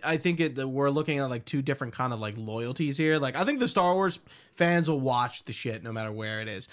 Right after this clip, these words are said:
The Marvel stuff, I think, is more interesting. I think you're, I think Marvel's,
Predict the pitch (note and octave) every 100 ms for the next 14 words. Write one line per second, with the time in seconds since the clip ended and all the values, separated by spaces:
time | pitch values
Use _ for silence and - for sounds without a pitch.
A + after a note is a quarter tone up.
0 | - - - D#3+ F3+ G#3+ C#4+ C4+ F3+ -
1 | D#3+ C3+ C#3 D3+ C#3+ C3+ C3+ B2+ C3 B2+
2 | - A#2 A#2 A#2 A#3+ C#4+ B3 - E3 -
3 | A#3 G#3 F3 E3+ E3+ E3+ -